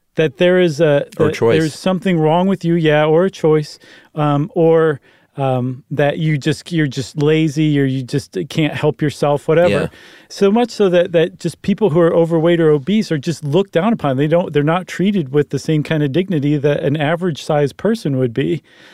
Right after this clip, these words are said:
Speaker 1: And this actually shows up in medical settings too. Apparently doctors, um, uh, will not pay as much attention to health indicators like, um, cholesterol level or, um, glucose levels or whatever, um,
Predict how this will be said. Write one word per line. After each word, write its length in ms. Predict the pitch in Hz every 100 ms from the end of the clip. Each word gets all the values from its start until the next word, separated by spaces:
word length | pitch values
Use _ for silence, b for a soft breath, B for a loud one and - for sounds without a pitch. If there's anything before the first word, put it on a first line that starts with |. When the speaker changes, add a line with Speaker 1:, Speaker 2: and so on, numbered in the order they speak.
| B B
Speaker 1:
And 60 | 190
this 120 | -
actually 300 | 226 - 165
shows 340 | - 175 160
up 180 | 175 -
in 140 | 143
medical 340 | 165 254 - 127
settings 400 | - 131 127 -
too. 360 | - 247 - 147
Apparently 560 | 123 185 190 180 165 156
doctors, 760 | 135 151 180 - 147 151 - B B B B
um, 420 | 151 139 135 139 - 202 _ _ 214
uh, 160 | 190 -
will 580 | 151 170 170 165 214 _ 180
not 500 | 175 170 185 214 -
pay 240 | 196 196
as 140 | 156
much 240 | 151 165 -
attention 600 | 151 - 185 - 139 135
to 320 | - 143 139
health 320 | - 220 233 190
indicators 800 | 151 139 143 120 131 160 - - B B B B -
like, 460 | 151 180 156 - b b -
um, 240 | 135 131
cholesterol 640 | - 131 131 135 151 135 131
level 300 | 135 127 131
or, 560 | 127 - 139 135 139 151 -
um, 280 | 131 127
glucose 540 | 117 156 151 - 143 -
levels 340 | 135 135 127
or 60 | 127
whatever, 420 | 143 143 131 - B B B B -
um, 380 | 143 135 135